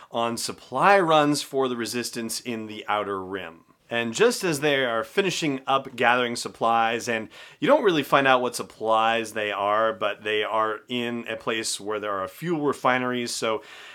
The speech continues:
it occurs to the reader that it might be, you know, fuel supply related, or at least that might be part of it, because the opening chapter says that they've been jumping from place to place in the Outer Rim, so it could be other things also.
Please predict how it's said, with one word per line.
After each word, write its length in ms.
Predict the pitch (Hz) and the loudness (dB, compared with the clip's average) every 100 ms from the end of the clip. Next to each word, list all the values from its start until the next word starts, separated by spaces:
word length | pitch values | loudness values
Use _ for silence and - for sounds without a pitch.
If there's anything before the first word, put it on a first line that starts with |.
| - | -4
it 100 | 147 | -2
occurs 480 | 143 190 185 170 - | 2 4 4 4 0
to 520 | 175 151 143 143 135 | 2 4 4 2 -2
the 100 | 123 | -2
reader 440 | 123 127 113 110 107 | 0 0 0 0 0
that 320 | 107 107 110 | 0 -2 -2
it 160 | 113 | -6
might 340 | 110 113 113 113 | -2 0 0 -2
be, 320 | 110 104 104 | -10 -8 -8
you 160 | 98 90 | -8 -10
know, 140 | 85 | -12
fuel 280 | - 113 104 | -10 -8 -6
supply 380 | 110 90 110 101 | -8 -4 0 0
related, 540 | 98 98 101 101 101 | -2 -4 -6 -6 -6
or 120 | 98 | -6
at 80 | 98 | -8
least 200 | 101 - | -10 -8
that 100 | 98 | -8
might 160 | 98 90 | -8 -10
be 100 | 90 | -8
part 260 | - 120 | 0 0
of 60 | 107 | 0
it, 140 | 107 | -8
because 640 | 101 92 101 95 95 92 - | -12 -8 -6 -6 -8 -10 -10
the 380 | 98 98 92 - - _ - | -12 -12 -14 -18 -20 _ 2
opening 580 | 143 139 123 113 110 95 | 2 2 -2 -2 -6 -8
chapter 500 | - 107 104 104 98 | -2 0 0 -4 -6
says 360 | - 107 98 | -4 -4 -4
that 120 | 95 87 | -6 -8
they've 200 | 98 95 | -10 -8
been 160 | 101 | -6
jumping 320 | 113 123 113 | 0 0 -2
from 160 | 104 95 | -8 -8
place 240 | 110 98 | -6 -6
to 80 | - | -6
place 320 | - 98 92 | -10 -8 -8
in 80 | 90 | -12
the 100 | 90 | -12
Outer 220 | 87 85 | -10 -10
Rim, 260 | 85 82 85 | -12 -12 -12
so 300 | - 85 87 | -12 -10 -12
it 100 | 90 | -12
could 160 | - 87 | -12 -10
be 160 | 95 | -8
other 220 | 101 98 | -8 -10
things 280 | 90 85 85 | -12 -14 -12
also. 300 | 90 90 87 | -12 -10 -12